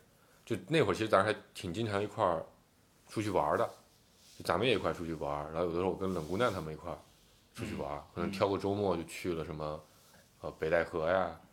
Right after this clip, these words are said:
Speaker 1: 或者去泡个温泉啊，或者出去打个篮球啊什么的，这种还蛮多的。这个我就觉得还挺
Speaker 2: 挺周末的。
Speaker 1: 挺周末的，
Speaker 2: 嗯。
Speaker 1: 对。但，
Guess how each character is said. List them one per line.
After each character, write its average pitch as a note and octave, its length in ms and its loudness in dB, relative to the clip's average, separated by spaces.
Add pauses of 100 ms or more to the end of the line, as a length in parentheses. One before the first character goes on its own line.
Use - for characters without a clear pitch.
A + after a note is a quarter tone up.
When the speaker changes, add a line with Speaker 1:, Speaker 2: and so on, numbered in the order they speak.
(140)
Speaker 1:
或 E2+ 160 -2
者 D#2 80 -4
去 E2 100 -8
泡 F2+ 240 0
个 E2+ 60 -4
温 F#2 220 -4
泉 F#2 200 -4
啊， F2+ 280 -4 (140)
或 F#2 100 0
者 E2 40 -4
出 F#2 160 -4
去 F2 60 0
打 D2+ 180 -6
个 E2 80 -2
篮 E2 160 0
球 F#2 200 -4
啊 G#2+ 160 2
什 F#2 100 -8
么 D#2 80 -10
的， D2+ 100 -12 (320)
这 D#3+ 120 -2
种 G#2 120 2
还 F2+ 80 -4
蛮 D#2+ 220 -2
多 D2+ 220 -6
的。 - 100 -10 (480)
这 E3 100 0
个 C#3+ 60 6
我 F#2+ 140 4
就 F#2 100 -2
觉 F2 140 -2
得 E2+ 100 0
还 F2 160 -2
挺 D2 460 -8 (580)
Speaker 2:
挺 A2+ 160 -12
周 A#2+ 140 2
末 A#2+ 220 0
的。 G2 60 -6
Speaker 1:
挺 F#2 200 -2
周 F#2 120 4
末 F2 240 2
的， C#2+ 140 -6
Speaker 2:
嗯。 G2 80 -10
Speaker 1:
对。 D#2 320 -2
但， A#2 180 6